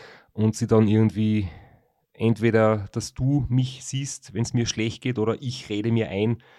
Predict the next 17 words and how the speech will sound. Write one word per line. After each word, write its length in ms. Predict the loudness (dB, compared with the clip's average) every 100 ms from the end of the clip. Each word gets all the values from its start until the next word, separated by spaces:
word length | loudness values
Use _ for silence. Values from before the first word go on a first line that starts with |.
| _
dass 140 | -12 -8
es 120 | -8
für 100 | -8
dich 240 | -6 -6
schwierig 380 | -4 -4 -4 -4
ist, 180 | -6 -2
mich 200 | -4 -2
dabei 320 | -4 -2 -4
zu 140 | -4 -8
sehen. 300 | -4 -4 -4
Also 180 | -6
das 160 | -8 -4
kann 160 | -2 -2
einfach 220 | -4 -6
ziemlich 260 | -2 -2
kompliziert 560 | -2 -4 -4 -6 -6 -2
werden, 200 | -4